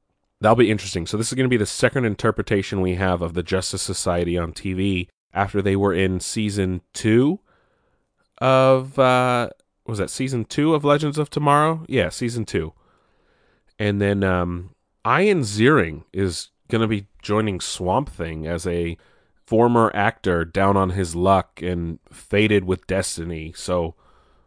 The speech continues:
I wonder how that's gonna work out. That show, I think, is gonna be cool 'cause they're going for, like, hard R and, like,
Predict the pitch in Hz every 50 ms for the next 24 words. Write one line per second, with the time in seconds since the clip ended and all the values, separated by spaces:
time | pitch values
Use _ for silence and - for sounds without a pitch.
0 | _ - 85 87 90 92 95 87 92 92 90 92 87 - - 90 87 85 85 87
1 | 80 - 90 85 85 82 82 - _ _ _ _ - - - 107 135 143 - -
2 | - 113 98 90 87 87 - - 92 95 90 95 90 80 90 82 - 95 90 87
3 | 85 80 - - - 107 98 90 82 78 - - 87 95 95 90 104 101 98 90
4 | - 92 85 80 - - - 113 110 110 110 104 98 101 98 95 95 92 90 -
5 | _ _ _ _ - 90 87 87 82 80 80